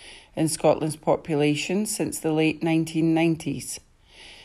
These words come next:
In comparison, the Office for Budget Responsibility predicts the U K's population will fall by just two percent over the same period,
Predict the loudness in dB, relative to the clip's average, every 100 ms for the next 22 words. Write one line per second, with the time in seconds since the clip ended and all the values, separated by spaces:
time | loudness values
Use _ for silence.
0 | -12 0 2 2 0 2 4 4 2 0
1 | 0 0 2 2 2 0 -4 -2 -2 0
2 | 0 0 -2 -4 -6 0 0 0 -2 2
3 | 2 2 0 -2 -2 -12 -20 -20 -20 -4
4 | -2 2 0 0 -4 0 2 0 0 0
5 | 2 -2 -2 -2 -2 0 2 0 0 -2
6 | -2 2 2 0 0 4 4 2 4 2
7 | 2 -2 -6 -8 -4 -4 -4 -6 -2 0
8 | 0 -4 -2 -2 -2 -2 -2 0 0 -2
9 | -2 0 2 0 -4